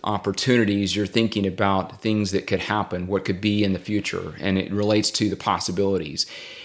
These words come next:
As you're thinking about, you know, challenges, again, it's just dwelling on the challenges that are in front of you. So opportunity thinking is really important when we're thinking about how can we solve this problem.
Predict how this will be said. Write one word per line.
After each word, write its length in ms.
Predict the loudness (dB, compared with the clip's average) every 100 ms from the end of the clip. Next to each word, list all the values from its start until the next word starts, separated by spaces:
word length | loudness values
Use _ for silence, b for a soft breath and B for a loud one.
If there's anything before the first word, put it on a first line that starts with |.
| -4
As 120 | 0
you're 100 | 2
thinking 380 | 2 0 2 2
about, 520 | 2 0 -2 -4 -8 b b b
you 140 | -6 -4
know, 80 | -2
challenges, 760 | 2 4 6 6 6 6 4
again, 360 | 2 2 2 2
it's 120 | 0
just 220 | -2 -2
dwelling 440 | 4 4 4 2
on 120 | 2 0
the 80 |
challenges 560 | 0 0 0 0 -2 0
that 120 | 0
are 120 | 0
in 100 | -2
front 320 | -6 -4 -2 -2
of 100 | -6
you. 280 | -10 -12 -6
So 320 | 4 6 6 B B 4
opportunity 640 | 6 6 4 4 4 2
thinking 480 | 2 0 0 0 0
is 180 | 0 2
really 240 | 2 2
important 680 | -2 -6 0 2 2 0 0
when 120 | 0
we're 80 | -2
thinking 360 | -2 -2 0 -2
about 300 | -2 -4 -2
how 140 | -2
can 180 | -2 -2
we 80 | 0
solve 360 | 0 0 -2
this 180 | -4 -6
problem. 540 | -4 -4 -4 -6 -12